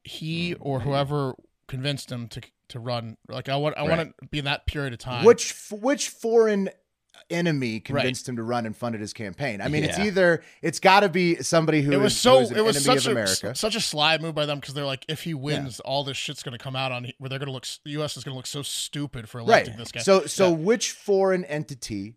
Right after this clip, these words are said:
Speaker 1: Right.
Speaker 3: you know, was, was the one behind the seven hundred thousand dollars to Devolder L L C?
Speaker 1: Some
Speaker 3: And we, I s-
Speaker 1: genius, someone that's a, that's a sneaky foe.
Speaker 3: <laughs> Still don't think that we will find that out. And who knows if Uncle Sam will ever really admit it, but I hope they do.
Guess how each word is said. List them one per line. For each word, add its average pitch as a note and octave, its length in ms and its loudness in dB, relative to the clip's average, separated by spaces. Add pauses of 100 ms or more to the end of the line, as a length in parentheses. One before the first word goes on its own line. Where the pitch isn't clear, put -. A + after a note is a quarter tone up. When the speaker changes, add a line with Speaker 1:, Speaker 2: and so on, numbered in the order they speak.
Speaker 1:
Right. A2+ 300 -8
Speaker 3:
you B2+ 100 -4
know, G#2+ 340 -2
was, B2 380 -4
was B2+ 220 -2
the B2 80 -4
one B2+ 240 0
behind A#2+ 360 -2
the G2+ 60 -10
seven C3+ 340 -2
hundred C3+ 240 -4
thousand B2 340 2
dollars A2+ 320 2
to A2+ 100 -10
Devolder G#2+ 520 -8
L G2 160 -6
L G#2 120 -4
C? - 280 -10 (200)
Speaker 1:
Some - 300 0
Speaker 3:
And C3+ 80 -4
we, - 80 2
I - 60 0
s- E3+ 60 0
Speaker 1:
genius, - 280 -6
someone G#3+ 320 2
that's F3 180 -2
a, D#3 80 -4
that's E3+ 220 0
a C#3 80 -8
sneaky G#3+ 440 -4
foe. B2+ 400 -2 (160)
Speaker 3:
<laughs> - 140 -16
Still F3 260 0
don't F#3+ 200 6
think E3+ 500 -4
that C#3 140 0
we D3 120 2
will C#3+ 140 0
find C#3+ 260 0
that C3+ 140 2
out. C#3+ 160 4
And C#3 100 -4
who A3 160 2
knows G#3+ 220 6
if D3 100 -2
Uncle E3 220 0
Sam C#3+ 240 0
will B2 100 0
ever B2 180 0
really A2 400 0
admit F#2+ 300 -6
it, F2 160 -10
but F#2+ 120 -8
I G2 40 -6
hope G2+ 340 -10
they E2+ 140 -12
do. D#2 280 -16